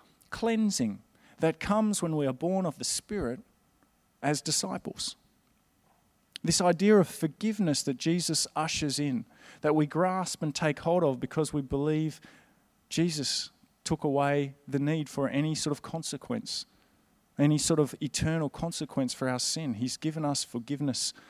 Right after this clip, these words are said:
and a clean slate to start again with. It re-, reinforces the idea that a disciple is this new creation that God has made,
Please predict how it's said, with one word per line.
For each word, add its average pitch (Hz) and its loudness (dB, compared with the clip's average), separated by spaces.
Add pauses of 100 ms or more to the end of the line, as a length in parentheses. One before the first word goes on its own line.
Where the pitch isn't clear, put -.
(280)
and 143 4
a 135 6
clean 165 -2
slate 156 -4
to 131 -4
start 143 0
again 139 0
with. 113 -6 (2250)
It 143 2
re-, 190 4
reinforces 233 6
the 180 6
idea 165 4
that 170 4 (640)
a 147 -2
disciple 180 0
is 139 -2
this 151 -2
new 185 6
creation 175 -2
that 120 -8
God 147 0
has 143 -6
made, 139 -6